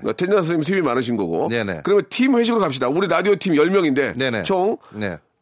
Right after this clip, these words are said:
Speaker 1: 한 여덟 명 돼요, 여덟 명.
Speaker 2: 네네.
Speaker 1: 여덟 명.
Speaker 2: 예.
Speaker 1: 등심으로. 일주일에 하-, 한 달에 몇 번?
Speaker 2: 어, <laughs> 여덟 명 등심 한우요?
Speaker 1: 예.
Speaker 2: 어.
Speaker 1: 한 달에.
Speaker 2: 주 이 회 돼요.
Speaker 1: <laughs>
Speaker 2: 네,
Speaker 1: 오,
Speaker 2: 주 이 회 돼요.
Speaker 1: 오,
Speaker 2: 그럼요.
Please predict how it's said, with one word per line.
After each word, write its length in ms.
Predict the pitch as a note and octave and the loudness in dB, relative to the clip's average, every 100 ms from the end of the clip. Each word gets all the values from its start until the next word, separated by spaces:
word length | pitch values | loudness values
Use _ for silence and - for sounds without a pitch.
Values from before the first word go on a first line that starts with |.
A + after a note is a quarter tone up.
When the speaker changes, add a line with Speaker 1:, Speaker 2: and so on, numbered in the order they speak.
| _ | _
Speaker 1:
한 120 | D#3+ D#3+ | -4 0
여덟 200 | E3 G#3+ | 2 4
명 140 | G#3+ | 4
돼요, 160 | D3+ B2 | 4 2
여덟 180 | B2+ C#3 | 2 2
명. 280 | A2 C#3+ F#3 | 2 -2 -2
Speaker 2:
네네. 300 | A#2+ G#2 E2+ | -4 -2 0
Speaker 1:
여덟 240 | D#3 E3+ | 0 2
명. 220 | C#3+ E2+ - - | 0 -2 -6 -8
Speaker 2:
예. 160 | G2+ E2 _ _ _ _ - | -8 -10 _ _ _ _ -2
Speaker 1:
등심으로. 520 | G#3+ F#3+ D3+ F#2+ D2+ _ _ _ _ _ - | 0 2 0 -2 -6 _ _ _ _ _ -6
일주일에 280 | F3 G3 - | -2 0 -2
하-, 120 | - - _ - - | -4 -10 _ -20 -6
한 100 | G#3+ | -2
달에 140 | A3+ | 2
몇 100 | D3 | 0
번? 160 | A2+ E2+ _ _ _ _ _ _ _ _ _ | 0 -6 _ _ _ _ _ _ _ _ _
Speaker 2:
어, 880 | - A#2+ C3 C3 B2+ C3 C3 B2+ B2+ - - - _ | -10 -4 -2 0 0 0 -2 -2 -4 -8 -14 -20 _
<laughs> 400 | _ _ _ - | _ _ _ -4
여덟 340 | B2+ D#3 F#3+ F#3 | -2 0 0 0
명 320 | G3+ A3+ A3+ | 0 0 -2
등심 440 | - G3+ G3+ G3+ | -2 -2 0 -2
한우요? 460 | F3+ G#3+ G3+ F3+ G#3+ | 0 0 0 0 0
Speaker 1:
예. 360 | D3+ D3+ G2 D#2+ | 0 0 -2 -6
Speaker 2:
어. 560 | A#2+ D#3 D#3 D3 C#3+ C#3 - _ _ - - - - - | -4 0 0 0 0 -2 -6 _ _ -20 -20 -20 -14 -4
Speaker 1:
한 120 | F#3+ | 0
달에. 300 | F#3 G#2+ E2+ _ - _ - | 0 0 -6 _ -20 _ -10
Speaker 2:
주 200 | - G#3+ | -2 2
이 160 | G#3+ G#3+ | 4 4
회 160 | A#3 | 6
돼요. 260 | A3 G3 F#3 B2 | 6 4 4 4
Speaker 1:
<laughs> 120 | - D#3+ | 2 2
Speaker 2:
네, 140 | G3 | 4
Speaker 1:
오, 40 | G#3 | 4
Speaker 2:
주 200 | - A3+ | 4 4
이 160 | G3+ G#3+ | 6 6
회 80 | B3 | 6
돼요. 160 | A3 A#3+ | 8 8
Speaker 1:
오, 20 | |
Speaker 2:
그럼요. 260 | - C4 B3+ | 6 6 6